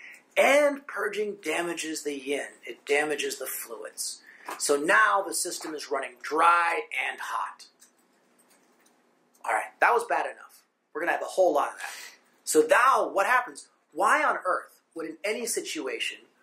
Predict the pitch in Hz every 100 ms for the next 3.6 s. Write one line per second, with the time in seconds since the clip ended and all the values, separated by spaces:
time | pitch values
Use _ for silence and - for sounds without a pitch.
0 | _ _ _ 156 196 220 220 - 190 196
1 | - 196 - - 170 117 120 - _ -
2 | 214 240 233 156 139 - 127 127 - 131
3 | 156 180 - 127 123